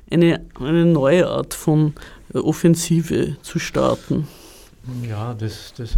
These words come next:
Speaker 2: eine ist sicher, dass Ungarn in dem Sinn, wie du's erwähnt hast, territoriale Ansprüche hat. Man hat halt hier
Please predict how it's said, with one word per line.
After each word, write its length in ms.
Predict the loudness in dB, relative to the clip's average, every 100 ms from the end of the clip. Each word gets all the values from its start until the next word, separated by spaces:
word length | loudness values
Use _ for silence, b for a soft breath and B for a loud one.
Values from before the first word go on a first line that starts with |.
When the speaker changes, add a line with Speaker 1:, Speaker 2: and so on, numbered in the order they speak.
| 4
Speaker 2:
eine 560 | 4 2 2 2 4 4 2 4 2 2 -2 -8 -6
ist 280 | -6 -4 -4
sicher, 420 | -4 0 2 4
dass 440 | 4 0 -2 -10 -14 -18 -20 -20 _ -2
Ungarn 400 | 2 4 4 4
in 160 | 2
dem 240 | 2 2 2
Sinn, 500 | 2 2 2 0 0
wie 80 | 2
du's 420 | 0 -2 -8 -12
erwähnt 320 | -8 -6 -4 -2
hast, 280 | -2 0
territoriale 840 | 2 4 2 0 0 2 2 0 -2
Ansprüche 680 | -4 -2 2 2 0 -4
hat. 280 | -2 -4 -4
Man 160 | -4 -2
hat 180 | -2 -2
halt 160 | -4
hier 300 | -2 0 0